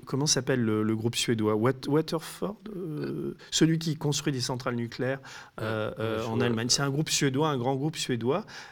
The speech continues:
Speaker 1: Euh, après Fukushima, les Allemands ont décidé d'arrêter de construire des centrales nucléaires, et ce, ce groupe suédois, euh, le, le, leur fait un procès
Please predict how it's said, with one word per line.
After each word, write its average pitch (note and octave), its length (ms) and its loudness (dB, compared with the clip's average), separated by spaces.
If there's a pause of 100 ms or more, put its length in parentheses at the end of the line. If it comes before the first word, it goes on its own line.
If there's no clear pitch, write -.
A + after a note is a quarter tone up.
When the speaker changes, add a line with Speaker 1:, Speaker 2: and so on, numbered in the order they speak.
(100)
Speaker 1:
Euh, B2+ 200 -2
après C3+ 280 -2
Fukushima, C3+ 580 0
les A2+ 200 -2
Allemands A#2+ 200 0
ont A2+ 60 -2
décidé A#2 420 -2
d'arrêter C3 640 2 (340)
de A2 100 -2
construire A#2+ 320 -4
des A2 60 0
centrales A2 340 0
nucléaires, D3+ 420 0
et C3 80 6
ce, B2 340 4
ce - 160 2
groupe B2+ 320 2
suédois, B2 640 2 (400)
euh, A#2+ 160 2
le, B2 260 4
le, A#2+ 220 4
leur B2 160 4
fait F3 100 2
un D3+ 140 6
procès C3+ 520 4